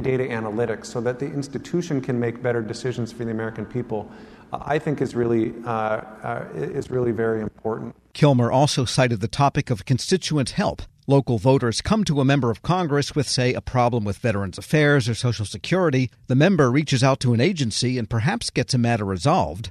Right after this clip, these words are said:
Speaker 1: So what you have is, in essence, four hundred and thirty-five independent contractors getting their own individualized data from their constituents, but there is no use of technology to aggregate that data, to say, "Hey, wait a minute, turns out this issue with the V A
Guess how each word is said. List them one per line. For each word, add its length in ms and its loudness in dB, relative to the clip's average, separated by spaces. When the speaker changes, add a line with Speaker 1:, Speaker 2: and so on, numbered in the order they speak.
Speaker 1:
So 160 2
what 380 -2
you 100 -4
have 280 -2
is, 180 0
in 160 -4
essence, 300 -2
four 200 2
hundred 200 0
and 100 -4
thirty-five 540 -2
independent 580 -2
contractors 840 -8
getting 280 4
their 140 4
own 160 6
individualized 800 0
data 300 2
from 240 -2
their 160 2
constituents, 720 -6
but 140 -2
there 120 4
is 120 0
no 440 2
use 320 -2
of 140 0
technology 680 -2
to 280 -8
aggregate 560 -2
that 240 -4
data, 320 -6
to 160 -10
say, 300 0
"Hey, 80 0
wait 180 2
a 40 2
minute, 280 -4
turns 260 -2
out 180 0
this 180 -2
issue 220 -2
with 160 -2
the 80 0
V 260 -2
A 320 0